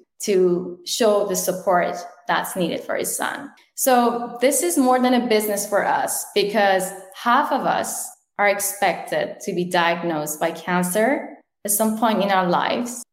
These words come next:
or we'll see at least one beloved family member that we need to fight against this disease.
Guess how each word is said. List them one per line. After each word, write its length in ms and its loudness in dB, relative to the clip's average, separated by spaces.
or 460 4
we'll 180 2
see 540 0
at 160 2
least 300 -2
one 880 2
beloved 640 2
family 420 0
member 600 -2
that 220 2
we 180 -2
need 480 -2
to 320 -2
fight 400 -2
against 380 -6
this 160 -6
disease. 220 -10